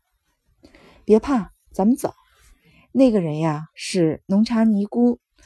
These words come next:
脑子有些不正常，他不会对你怎么样的，别担心。”随着我们渐渐走近，我辨认出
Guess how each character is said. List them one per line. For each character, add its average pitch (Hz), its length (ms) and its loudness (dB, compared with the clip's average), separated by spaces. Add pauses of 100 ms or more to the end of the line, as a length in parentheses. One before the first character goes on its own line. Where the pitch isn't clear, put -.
(320)
脑 180 200 -2
子 208 100 -6
有 202 140 4
些 247 160 0
不 247 120 0
正 277 220 0
常， - 160 -10 (640)
他 330 140 2
不 254 100 2
会 311 140 4
对 262 140 2
你 196 100 0
怎 185 160 -8
么 151 80 -4
样 160 240 -4
的， 147 160 -14 (240)
别 156 160 0
担 226 180 2
心。” 254 300 -2 (1080)
随 311 220 4
着 330 100 6
我 190 120 2
们 170 100 -4
渐 240 180 2
渐 202 160 2
走 - 200 -8
近， 160 300 -4 (520)
我 185 120 0
辨 233 260 4
认 165 120 -2
出 190 360 -2